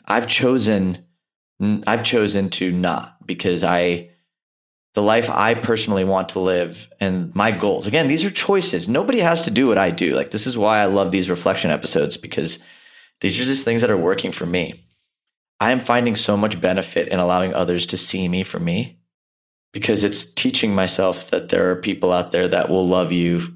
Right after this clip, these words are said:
for who you are, not what you do, not what you have,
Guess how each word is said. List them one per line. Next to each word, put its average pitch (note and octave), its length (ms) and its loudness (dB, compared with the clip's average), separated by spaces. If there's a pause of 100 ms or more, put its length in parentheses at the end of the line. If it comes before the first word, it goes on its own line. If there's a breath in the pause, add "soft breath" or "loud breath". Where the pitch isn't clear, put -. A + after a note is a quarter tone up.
(640)
for - 160 0
who G2+ 120 0
you F#2 240 0
are, E2+ 440 0 (100)
not F#2+ 220 2
what - 160 2
you G2+ 100 0
do, E2+ 460 -2 (380)
not G2 180 2
what F#2 140 2
you G2+ 100 0
have, E2+ 500 0